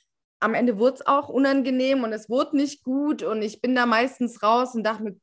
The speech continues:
„Gott sei Dank ist das vorbei.“ Ja,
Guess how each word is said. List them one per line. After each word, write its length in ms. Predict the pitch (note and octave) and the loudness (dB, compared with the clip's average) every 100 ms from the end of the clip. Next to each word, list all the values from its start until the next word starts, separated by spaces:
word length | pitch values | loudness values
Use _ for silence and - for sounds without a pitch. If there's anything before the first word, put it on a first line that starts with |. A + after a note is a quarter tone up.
| - | -2
„Gott 220 | A3+ A#3 | -2 -2
sei 600 | - - G#3+ G3+ F#3+ - | -20 -6 -2 0 -2 0
Dank 320 | G#3+ C4 C#4+ | 2 2 0
ist 280 | - G#3 - | -6 -10 -6
das 200 | G#3 A3+ | -6 -6
vorbei.“ 640 | G3 F#3 F3 G3 B3+ E4+ F#4 - - - _ _ _ _ _ - | -4 -4 0 0 0 -2 -6 -20 -20 -20 _ _ _ _ _ -2
Ja, 360 | F3+ - - | -2 -2 -10